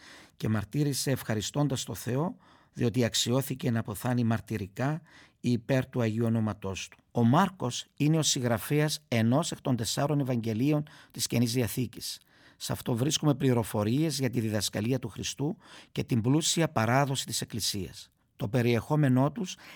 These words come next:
έχει ένα βαθύτερο θεολογικό νόημα και αποσκοπεί στο να δείξει ότι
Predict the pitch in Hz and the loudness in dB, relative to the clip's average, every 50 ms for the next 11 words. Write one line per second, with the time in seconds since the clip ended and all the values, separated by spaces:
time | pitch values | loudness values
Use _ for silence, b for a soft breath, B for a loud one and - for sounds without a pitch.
0 | B B B 135 143 139 - 156 147 143 127 113 113 98 - - 151 151 - 156 | B B B 2 2 2 4 4 4 4 4 4 2 0 2 0 0 0 2 0
1 | 147 143 123 - - - 127 120 117 117 104 104 101 - 139 131 123 120 131 131 | 0 0 0 -2 0 2 2 4 4 2 2 0 -2 -2 2 2 4 4 4 4
2 | 120 110 95 98 95 - - B B B B B B - - 101 - 113 - - | 4 2 0 -2 -4 -6 -10 B B B B B B -6 -4 -4 -4 -4 -4 -4
3 | - - 107 101 - - 143 165 147 - - 123 110 110 98 98 131 131 - - | -4 -4 -4 -4 -2 -2 -2 0 0 0 0 0 0 2 2 0 -2 -2 -2 0
4 | - 135 131 127 - 127 123 113 113 | 0 0 -2 0 -2 -2 0 -2 -2